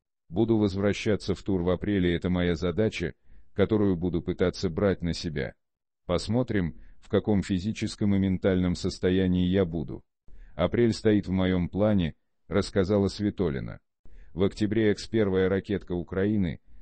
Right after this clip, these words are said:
стала матерью девочки Скай. Отец ребенка — теннисист-профессионал Гаэль Монфис.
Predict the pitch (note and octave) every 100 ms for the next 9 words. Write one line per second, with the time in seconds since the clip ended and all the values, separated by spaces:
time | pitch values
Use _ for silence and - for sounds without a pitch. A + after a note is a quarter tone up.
0 | - - - A2 G#2 G2+ F#2+ G2+ F#2 F2+
1 | E2+ F#2 F2 - G2 - - D2 G#1+ -
2 | _ _ _ _ - F#2 B2+ A#2+ - G#2+
3 | A2 G#2 G2 F2+ F#2 F2+ - G#2+ - -
4 | G2 - F2 F#2+ F2+ F#2 F2 D#2 F2+ F2+
5 | F2+ F2+ C#2+ - C2 -